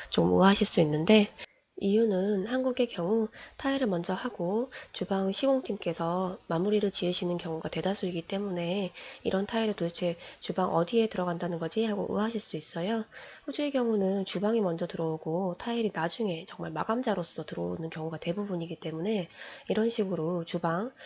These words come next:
혹은 세탁실이나 여러 가구들을 오려 들어가면서 타일을 붙이는 경우가 많아요. 물론 한국의 경우라면은 이런 오림이 많이는 없을 테지만,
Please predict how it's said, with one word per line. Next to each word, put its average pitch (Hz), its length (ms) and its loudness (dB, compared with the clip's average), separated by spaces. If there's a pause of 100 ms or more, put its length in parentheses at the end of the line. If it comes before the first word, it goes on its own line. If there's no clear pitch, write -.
(200)
혹은 180 440 0
세탁실이나 214 840 0
여러 165 160 -4
가구들을 170 640 0 (220)
오려 180 260 4
들어가면서 165 500 0
타일을 233 320 -4
붙이는 185 300 -4
경우가 165 280 -6
많아요. 165 520 -4 (680)
물론 208 420 6
한국의 269 360 -2
경우라면은 175 760 0
이런 175 180 2
오림이 175 320 2
많이는 185 560 2
없을 190 260 -6
테지만, 190 540 -4